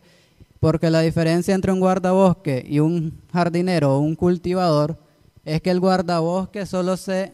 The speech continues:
encarga de que todo se mantenga exacto, pulcro a como está, y no mete la mano para cultivar la tierra.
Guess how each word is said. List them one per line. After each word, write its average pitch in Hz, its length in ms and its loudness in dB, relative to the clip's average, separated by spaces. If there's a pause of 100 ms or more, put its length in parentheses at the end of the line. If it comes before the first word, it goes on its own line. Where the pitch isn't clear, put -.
encarga 165 680 -4
de 180 120 -6
que 147 200 -8
todo 175 420 0
se 139 160 -8
mantenga 170 720 -4 (1400)
exacto, 170 640 -4
pulcro 196 500 -2
a 165 60 -2
como 156 260 -2
está, 196 420 -4 (260)
y 151 140 -6
no 156 140 -2
mete 160 260 -4
la 156 140 -2
mano 151 440 -4 (340)
para 147 520 -4 (200)
cultivar 135 640 -4
la 135 120 -4
tierra. 147 400 -2